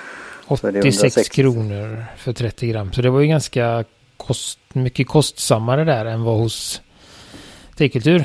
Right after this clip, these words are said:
Speaker 2: Och det är, han är ju väldigt duktig på att ha en, eh, ytterst rimlig prissättning faktiskt på de fina, eller på alla teerna där då. Eh,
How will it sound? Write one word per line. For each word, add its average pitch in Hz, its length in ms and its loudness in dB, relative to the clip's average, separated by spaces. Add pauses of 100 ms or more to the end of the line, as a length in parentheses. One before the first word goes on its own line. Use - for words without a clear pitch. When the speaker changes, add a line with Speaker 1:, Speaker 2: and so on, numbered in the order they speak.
Speaker 2:
Och 139 100 -4
det 135 320 0
är, 139 60 2
han 147 180 0
är 165 80 -4
ju 147 80 -2
väldigt 156 260 -4
duktig 147 340 -4
på 135 160 -2 (440)
att - 60 -8
ha 117 220 4
en, 113 200 -2 (720)
eh, 214 480 -10 (160)
ytterst 175 440 2
rimlig 139 640 2 (240)
prissättning 117 680 -2
faktiskt - 500 -4
på 117 140 2
de 110 140 0
fina, 113 480 -2 (120)
eller 127 100 0
på 135 120 4
alla 120 180 -2
teerna 117 360 0
där 117 140 -2
då. 113 160 0 (440)
Eh, 117 500 -2